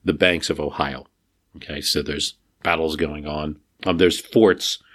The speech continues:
going on because there's battling with Indian nations in that area.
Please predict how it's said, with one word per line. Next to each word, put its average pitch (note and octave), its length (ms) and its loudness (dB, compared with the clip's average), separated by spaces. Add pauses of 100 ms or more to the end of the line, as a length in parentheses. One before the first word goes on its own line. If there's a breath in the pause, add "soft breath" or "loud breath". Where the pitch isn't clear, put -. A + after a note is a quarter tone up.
(140)
going F2+ 220 4
on E2+ 180 2
because E2+ 260 0
there's D#2 160 0
battling E2 460 -2
with D#2+ 200 -2 (300 soft breath)
Indian G2+ 340 4
nations D#2+ 400 0
in D#2+ 80 0
that D2 140 -4
area. C#2 300 -6